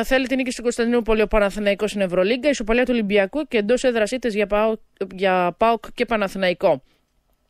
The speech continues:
Με δύο σοβαρά προβλήματα θα πάει στον αγώνα με την Ομόνοια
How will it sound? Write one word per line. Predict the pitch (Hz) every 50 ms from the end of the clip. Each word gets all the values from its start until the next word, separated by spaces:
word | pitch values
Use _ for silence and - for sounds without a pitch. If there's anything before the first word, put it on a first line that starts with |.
| _ _ _ -
Με | 208 196 196
δύο | 196 277 302
σοβαρά | - 277 226 233 233 220
προβλήματα | - 214 202 208 220 208 196 175 185 170
θα | - 196 185
πάει | - 226 226 208 196
στον | - - 196 190 180 175
αγώνα | 175 170 202 202 185
με | 180
την | 165 180 170
Ομόνοια | 170 180 180 170 170 160 151 151